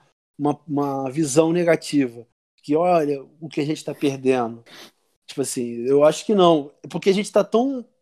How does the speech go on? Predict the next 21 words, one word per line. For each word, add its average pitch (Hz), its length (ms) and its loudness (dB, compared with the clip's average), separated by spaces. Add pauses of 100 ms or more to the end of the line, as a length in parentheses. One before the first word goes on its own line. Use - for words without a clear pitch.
feliz, 180 600 -2
tão, 196 320 -2
é, 147 200 -2
a - 40 -2
gente 139 180 -10
tá 175 100 2
zoando 170 400 -2
tanto, 180 320 -4
brincando 170 380 -6
tanto 180 240 -6
no 151 100 -8
clipe, 190 340 -6 (300)
que - 60 2
eu 175 40 6
acho 180 100 0
que 208 60 4
as 196 60 0
pessoas 190 320 4
vão, 180 160 2
"Caraca, 175 500 0
pô, 156 360 0